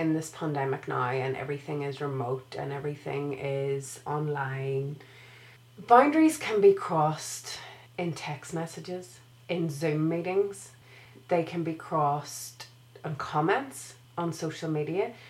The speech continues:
So it's really important to, I suppose for me, it's working out a way that serves me to be able to deal with them and to tell people what's acceptable and isn't acceptable. And I use kind words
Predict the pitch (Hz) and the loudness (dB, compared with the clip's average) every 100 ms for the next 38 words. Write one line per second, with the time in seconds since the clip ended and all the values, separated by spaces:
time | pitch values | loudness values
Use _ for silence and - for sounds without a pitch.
0 | - - 208 196 196 196 185 180 220 233 | -18 2 8 8 8 0 -6 -4 2 2
1 | 247 240 202 - 180 180 185 - - 165 | 4 0 -2 0 0 0 -4 -6 -4 0
2 | 160 160 160 - - - - 165 196 196 | 0 -2 -4 -12 -8 -8 -2 8 8 8
3 | - 190 170 160 156 156 - 165 165 - | 4 0 0 0 -2 -4 -4 -4 -4 -8
4 | - - - - 160 175 - 180 175 160 | -16 -20 -20 -6 0 2 6 6 6 4
5 | 160 156 156 - - - 147 143 151 165 | 4 4 0 -6 -6 -2 -2 -2 -4 -2
6 | 151 135 139 156 - - - - 160 156 | 0 0 -4 -8 -14 -20 -14 -8 -6 -4
7 | 151 147 - 156 143 131 135 139 - 131 | -2 -2 -4 -6 -4 -2 -2 -6 -4 -4
8 | 120 127 - - - - 156 151 - - | -4 -8 -12 -18 -16 -4 -2 -2 -4 -10
9 | 131 - 143 139 175 175 202 220 220 - | -8 -2 0 0 -4 0 2 2 0 -8
10 | 143 156 - 135 - 135 - 139 143 147 | -2 -2 -2 -6 -4 -6 -6 -6 -6 -6
11 | 135 165 180 202 - 233 233 254 247 - | -8 -4 -2 -2 0 -2 -2 -6 -6 -2
12 | - 180 180 185 196 196 196 208 220 208 | 2 4 6 6 10 8 8 0 4 6
13 | 180 180 - | 4 2 -6